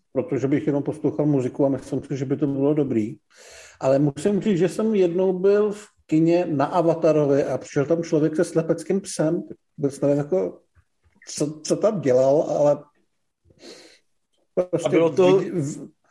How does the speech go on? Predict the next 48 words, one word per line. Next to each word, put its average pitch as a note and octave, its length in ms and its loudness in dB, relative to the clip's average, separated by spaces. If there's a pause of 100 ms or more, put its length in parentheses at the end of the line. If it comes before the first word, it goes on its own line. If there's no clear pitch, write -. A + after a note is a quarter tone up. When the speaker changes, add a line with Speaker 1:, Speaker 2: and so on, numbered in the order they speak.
(200)
Speaker 2:
tam E3 120 4
Speaker 1:
prostě E3+ 180 4
Speaker 2:
bylo A3+ 120 4
to F#3+ 40 2
Speaker 1:
neviděl G#3+ 240 4
Speaker 2:
v G#3+ 40 6
Speaker 1:
Avatara. F3 380 4
Speaker 2:
dva F#3+ 80 4
D A3+ 60 2
nebo A3+ 220 4
tři F#3+ 200 2
D? C3+ 260 2 (1300)
Speaker 1:
Nevím, D#3+ 580 2
nevím. B2+ 460 0
Ale B2 120 0
kdyby C#3 140 2
to D#3+ 80 -2
bylo D#3+ 140 2
tři D#3+ 140 -4
D, D3 80 2
tak D3 120 0
by D#3+ 100 0
i E3+ 80 -2
tomu F3+ 160 0
psovi B3 260 -2
musel B3 340 0
dát C#3 200 0
podle C3+ 240 0
mě C3 120 -2
ty C#3+ 140 -6
brejle, B2+ 360 2
protože B2 140 -6
Speaker 2:
Ty D3+ 60 -6
brejle, D#3 340 2
Speaker 1:
jak - 80 -2
Speaker 2:
no, C3+ 160 -4 (100)
správně. B2 500 -6 (480)
Speaker 1:
No, F#3 220 0
a D3+ 80 -2
kdybych E3 320 4
byl G3 180 2
teda G#3 200 2
slep-, E3+ 480 0
kdybych E3 240 6
byl F3 160 4
teda F3+ 220 4
hluchý, D#3 380 2
tak - 100 -2